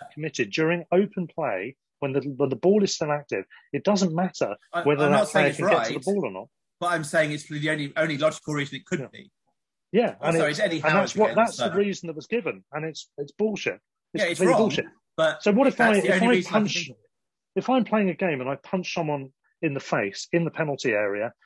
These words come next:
Speaker 1: and when I'm the defender, and the ball's still in play, that's a penalty and a red
Speaker 2: Gordon
Speaker 1: card.
Speaker 2: Greer against, in, on his debut did that, didn't he, and got sent off on a penalty, even though it's
Speaker 1: Yeah.
Speaker 2: no ball.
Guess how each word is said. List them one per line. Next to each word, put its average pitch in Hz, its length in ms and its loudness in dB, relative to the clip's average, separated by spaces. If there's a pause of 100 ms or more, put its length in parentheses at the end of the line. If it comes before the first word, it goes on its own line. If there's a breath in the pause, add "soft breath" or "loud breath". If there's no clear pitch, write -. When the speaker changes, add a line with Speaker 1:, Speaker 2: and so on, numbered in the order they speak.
(180 soft breath)
Speaker 1:
and 127 160 0
when 135 140 2
I'm 123 160 0
the 120 80 -4
defender, 110 480 -4 (340)
and 131 160 0
the 131 40 0
ball's 170 280 2
still 143 180 0
in 123 120 -4
play, 110 360 -2
that's 190 220 -4
a 151 60 -14
penalty 160 400 -2
and 117 100 -2
a 117 60 -6
red 123 160 -2
Speaker 2:
Gordon 214 220 0
Speaker 1:
card. 165 120 -4
Speaker 2:
Greer 190 280 0
against, 151 500 -6
in, 156 280 -6
on 160 120 -4
his 160 100 -4
debut 175 480 -4
did 120 160 -8
that, 104 220 -8
didn't 185 200 -6
he, 117 100 -8
and 120 180 -8
got 127 200 -6
sent 127 260 -8
off 117 200 -2
on 117 80 -12
a 107 40 -14
penalty, 120 540 -8 (320)
even 156 200 -4
though 143 60 2
it's 196 80 2
Speaker 1:
Yeah. 220 80 4
Speaker 2:
no 147 100 2 (240)
ball. 120 280 -12